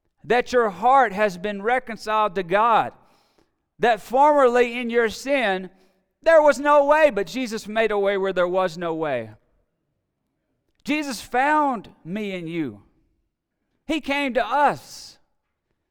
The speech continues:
It was nothing we did or could do on our own to get out of where we were, could we?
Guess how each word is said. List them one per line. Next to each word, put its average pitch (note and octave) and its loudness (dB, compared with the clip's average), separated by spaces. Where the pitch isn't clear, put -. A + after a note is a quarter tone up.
It C4 -2
was C4+ 0
nothing B3+ 0
we C#4+ -6
did C#4 2
or B3 2
could D#4 -4
do B3 -4
on A#3 0
our A#3 0
own C4 -2
to A3+ -6
get A3+ -2
out A#3+ 0
of A3 -4
where A#3 0
we A#3+ -6
were, F#3 -2
could C3+ -10
we? G#2+ -16